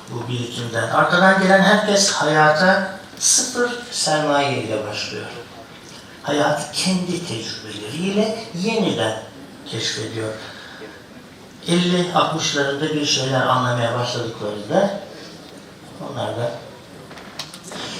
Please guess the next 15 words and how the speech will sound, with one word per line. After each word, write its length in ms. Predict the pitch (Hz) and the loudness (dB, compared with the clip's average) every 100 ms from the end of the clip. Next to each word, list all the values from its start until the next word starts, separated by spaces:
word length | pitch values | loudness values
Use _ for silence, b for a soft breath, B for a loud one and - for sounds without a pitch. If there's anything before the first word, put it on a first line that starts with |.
| B 180 | B 2
binlerce 480 | 208 226 254 220 | 4 8 8 8
yıllık 400 | 190 175 180 190 | 8 8 8 6
insanlık 600 | 175 165 - 170 202 196 | 2 2 6 6 6 2
birikimi 460 | 139 127 - 127 131 | 2 0 0 -2 -2
bu 60 | 247 | 0
şekilde 500 | - 139 131 110 113 | 2 2 0 -2 0
hiçbir 520 | 247 - - - - | 0 0 -2 -6 -4
işe 500 | 165 - 202 226 - | 2 6 6 4 2
yaramıyor. 960 | 135 - - - - 117 156 175 123 113 - - - - - - B B B B B B B B B - - - | 4 6 8 8 6 2 -2 -2 -4 -6 -8 -12 -14 -18 -18 -18 B B B B B B B B B -16 -16 -6
Herkes 400 | - 226 226 202 | 4 6 8 6
aynı 320 | 202 214 196 - | 8 8 6 4
tecrübeleri, 680 | 151 151 151 139 156 185 | 2 2 4 4 6 6
yaşanmışların 880 | 165 165 156 151 147 147 135 139 131 | 6 6 4 4 2 2 4 2 4
aynılarını 720 | 160 165 151 139 127 123 120 | 4 4 4 2 2 0 0
yeniden 480 | 127 127 117 - - | -2 -2 -2 -2 -4